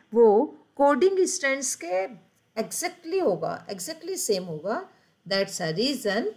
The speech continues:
कि five is to three strands, जो कि transcriptions में participate नहीं कर रहा है और कोई code भी नहीं provide कर रहा, but coding strands है वो। क्यों कोडिंग स्ट्रैंड्स है? क्योंकि आरएनए का जो न्यू स्ट्रैंड्स फॉर्म हो रहा, it is just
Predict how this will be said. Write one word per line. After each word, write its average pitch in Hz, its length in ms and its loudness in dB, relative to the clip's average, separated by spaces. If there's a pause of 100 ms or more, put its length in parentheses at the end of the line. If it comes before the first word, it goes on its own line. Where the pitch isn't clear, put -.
(260)
कि 247 100 0
five 220 360 0
is 262 200 -6
to - 80 -14
three 254 500 -2
strands, 190 640 -6 (320)
जो 226 180 4
कि 247 200 -2
transcriptions 240 920 -2
में 233 100 -4
participate 269 600 -2
नहीं 208 100 0
कर 165 160 0
रहा 175 200 2
है 196 320 0 (420)
और 214 580 2
कोई 269 180 2
code 302 360 -4
भी 262 120 -4
नहीं 233 140 2
provide 196 360 -2
कर 190 160 -4
रहा, 240 200 0
but 277 120 0 (160)
coding 196 360 2
strands 175 520 -8
है 165 120 -12
वो। 165 220 -14 (760)
क्यों 277 160 2
कोडिंग 285 380 0
स्ट्रैंड्स 285 440 -8
है? 370 160 -2 (320)
क्योंकि 226 200 0
आरएनए 220 400 0
का 320 100 -8
जो 277 160 -6
न्यू 262 320 0
स्ट्रैंड्स 262 360 -2
फॉर्म 208 220 -4
हो 202 140 -4
रहा, 220 220 -4 (500)
it 254 120 0
is 262 200 -2 (180)
just 302 320 -2